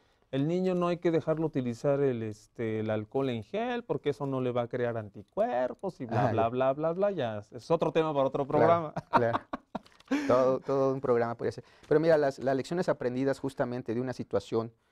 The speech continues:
Speaker 2: muy, bueno, no parecida a la de esta vez, pero que también puso al, el país,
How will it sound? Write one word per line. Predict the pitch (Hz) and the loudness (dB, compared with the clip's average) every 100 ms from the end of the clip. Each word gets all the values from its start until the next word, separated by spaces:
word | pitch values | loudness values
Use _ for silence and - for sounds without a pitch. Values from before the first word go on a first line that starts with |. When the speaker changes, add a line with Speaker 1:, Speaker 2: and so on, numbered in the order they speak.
| _ _ | _ _
Speaker 2:
muy, | 117 123 - | -6 -6 -8
bueno, | - 117 113 | -2 -2 -2
no | 120 | -6
parecida | 120 117 - 110 | -4 -4 -4 -4
a | 104 | -2
la | 95 | 0
de | 92 95 | -2 -4
esta | - 92 | -4 -4
vez, | 98 | -4
pero | - 95 | -4 -6
que | - | -4
también | 104 117 131 | -6 -4 -6
puso | - 131 120 117 | -6 -4 -2 -2
al, | - 92 95 - | -2 -4 -4 -4
el | 92 90 | -6 -2
país, | 95 101 110 | -2 -2 -6